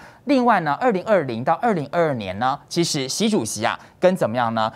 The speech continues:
跟这个所谓的阮富仲，他哈，其实呢有怎么样四次的通上的电话。他其实是自二零一六年以来呢，越南连续多年就是中国大陆在东协最大的交易的伙伴。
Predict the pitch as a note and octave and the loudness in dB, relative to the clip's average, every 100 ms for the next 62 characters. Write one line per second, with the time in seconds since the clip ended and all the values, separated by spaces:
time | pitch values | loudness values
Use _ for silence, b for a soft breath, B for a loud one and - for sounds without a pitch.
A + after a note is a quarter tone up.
0 | B - F3+ F3+ E3 C#3 C3 A2 B2+ A#2+ | B 0 0 2 -2 -2 -4 -4 -4 -2
1 | B2 G2 - C#3+ D3+ A#2+ - D#3 D#3+ D3 | -2 -4 -4 -4 -2 -4 -2 0 0 -2
2 | C3+ - D3+ F3+ F#3+ C3+ B2+ C#3 C#3+ C#3+ | -4 -4 -6 -4 -4 -4 -2 -2 -2 -2
3 | A#2+ A2+ A#2+ A#2 B - - B3+ E3 - | -2 -4 -6 -6 B -10 0 0 0 -2
4 | G3+ D3 A2+ - G3+ G#3 A#3 D#3+ A#2+ A2+ | -2 0 -4 -2 -4 -2 -2 -2 -2 -4
5 | E3+ C#3 E3+ B2+ B B - B3+ E3+ D3+ | -4 0 0 0 B B -4 -2 -2 -4
6 | C#3+ F#3 - - G3 - B3+ G#3 D#3 C#3 | -2 -4 -6 -4 -4 -2 0 2 0 -6
7 | C#3+ A#3 A#3+ G#3 C3 A2 A#2+ B2 G#2+ G#2 | -4 -2 2 2 0 -4 -6 -8 -6 -4
8 | F2+ G#2+ D#3+ G3 G3+ B B3+ A3+ D3+ C3 | -2 -2 2 2 0 B 2 2 2 -2
9 | D#3+ D#3+ E3+ B3 C4 F3 - B3 B3 E3+ | -2 0 0 0 -2 -2 0 2 2 0
10 | A#2 B2+ C#4 F#3+ F#3+ D3 A#3 G#3 E3 E3+ | -4 -4 0 2 0 -2 0 0 0 0
11 | F3+ C#3+ D#3+ D3 G#3+ A3 - - - F#3+ | 0 0 -2 -2 -2 -2 -4 -6 -2 0
12 | D3+ C#3 A#2 - F3 E3+ F3+ B2+ G#2 G#2 | 0 -2 -4 0 2 2 0 -6 -6 -6
13 | - | -2